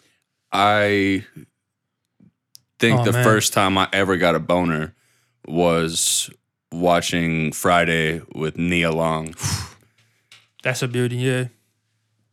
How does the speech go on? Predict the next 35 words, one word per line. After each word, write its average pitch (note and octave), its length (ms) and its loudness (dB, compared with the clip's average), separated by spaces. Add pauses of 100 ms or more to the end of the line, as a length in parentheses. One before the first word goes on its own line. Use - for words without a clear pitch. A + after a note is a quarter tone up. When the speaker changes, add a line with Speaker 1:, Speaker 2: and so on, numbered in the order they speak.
(160)
Speaker 2:
She - 160 -4
did D#3+ 140 2
her F3 80 4
thing D3+ 280 4
in D#3+ 60 4
that C3+ 120 2
movie. C3 200 2
She - 240 -4
snapped. C#3+ 400 -2 (1500)
She - 80 -2
Speaker 1:
Ah, C3+ 340 4
Speaker 2:
gave C#3+ 180 2
Speaker 1:
man. C3+ 120 2
Speaker 2:
us - 200 -4 (300)
Speaker 1:
I F2+ 80 -8
feel G#2+ 240 -2
like G2 140 0
it G2 60 0
was F2 260 0
yesterday. E2+ 520 -2 (1080)
Speaker 2:
That, C3 300 0
that C3 160 0
was C#3 240 2
yesterday. C#3 460 -4
You C#3 300 -6 (720)
Speaker 1:
My F2+ 140 0
first F2+ 260 0
boner? F#2+ 360 0 (160)
Speaker 2:
Yeah. C#3+ 300 0
Speaker 1:
Yeah, F2+ 340 0
that's E2 200 -6
right. D#2+ 160 0
Speaker 2:
You C3 120 2
were, B2+ 200 2 (480)
Speaker 1:
Yeah. - 140 -16